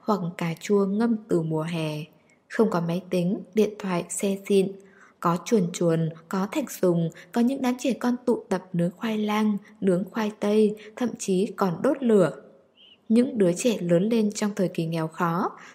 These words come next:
lúc nào cũng nhớ về cuộc sống khi ấy. Lúc ấy, hầu như con người ai cũng rất vui vẻ, cho dù có phiền muộn cũng không hoàn toàn vì vấn đề tiền nong.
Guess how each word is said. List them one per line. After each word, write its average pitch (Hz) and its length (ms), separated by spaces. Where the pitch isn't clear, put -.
lúc 370 220
nào 208 300
cũng 285 180
nhớ 233 220
về 202 140
cuộc 170 240
sống 175 260
khi 214 200
ấy. 202 340
Lúc 277 240
ấy, 180 320
hầu 247 160
như 269 160
con 262 220
người 175 380
ai 190 180
cũng 202 180
rất - 280
vui 196 160
vẻ, 180 380
cho 269 140
dù 220 220
có 240 200
phiền 175 280
muộn 180 220
cũng 269 200
không 277 220
hoàn 190 160
toàn 160 320
vì 170 200
vấn 170 200
đề 226 260
tiền 165 240
nong. 196 340